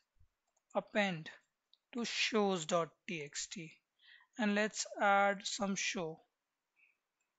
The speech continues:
Now that's done. Now let's use the read command and talk about the working of the file system.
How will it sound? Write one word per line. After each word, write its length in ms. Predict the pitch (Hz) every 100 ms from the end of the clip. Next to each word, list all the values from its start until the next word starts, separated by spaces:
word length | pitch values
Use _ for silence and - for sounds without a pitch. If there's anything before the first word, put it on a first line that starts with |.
| _ _ _ _ _ _ _ _ _ _ _ -
Now 140 | 202
that's 320 | 180 175 160 160
done. 380 | 185 185 269 262 - - _ -
Now 160 | 214 208
let's 460 | 220 226 - - - _ _ - - - - _ -
use 200 | 233 220
the 120 | 240
read 220 | 233 220
command 340 | 226 208 214
and 140 | 220 220
talk 220 | 208 202
about 240 | 190 190
the 120 | 190 165
working 400 | 165 - 160 156 - - -
of 200 | 190 160
the 100 | 170
file 260 | - 160
system. 460 | 151 165 - 180 170